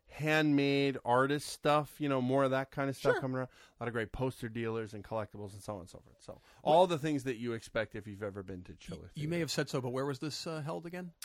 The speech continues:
Speaker 1: Uh, in the
Speaker 2: Is this
Speaker 1: Parsippany,
Speaker 2: Parsippany?
Speaker 1: in that castle.
Speaker 2: Yeah.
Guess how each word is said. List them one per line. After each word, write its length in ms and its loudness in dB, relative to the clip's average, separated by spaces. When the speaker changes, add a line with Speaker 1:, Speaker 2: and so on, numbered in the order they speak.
Speaker 1:
Uh, 360 2
in 300 2
the 840 0
Speaker 2:
Is 80 -4
this 160 -2
Speaker 1:
Parsippany, 260 2
Speaker 2:
Parsippany? 600 2
Speaker 1:
in 100 0
that 240 0
castle. 640 0
Speaker 2:
Yeah. 320 0